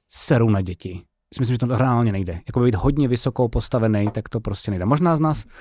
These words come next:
Speaker 2: asi ne,
Speaker 1: pramení
Speaker 2: no.
Speaker 1: jenom nějaká frustrace, ale že vlastně jako, a pak se docela dost často právě děje, mám pocit, že v budžetu na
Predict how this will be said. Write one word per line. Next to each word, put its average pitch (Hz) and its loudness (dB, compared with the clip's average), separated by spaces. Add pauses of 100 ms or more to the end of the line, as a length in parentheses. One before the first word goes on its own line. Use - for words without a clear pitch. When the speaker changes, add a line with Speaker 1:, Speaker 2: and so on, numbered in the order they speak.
(120)
Speaker 2:
asi - -16
ne, 90 -10
Speaker 1:
pramení 147 4
Speaker 2:
no. - 4
Speaker 1:
jenom 147 4
nějaká 143 0
frustrace, 131 -6
ale 107 0
že 127 -2
vlastně 123 -2
jako, 123 -2
a 127 -8
pak - 0
se 185 -8
docela 135 -4
dost 143 -2
často - -6
právě 147 0
děje, 123 2
mám 117 4
pocit, 113 -2 (500)
že 120 2 (200)
v 113 -6
budžetu 117 0
na 110 0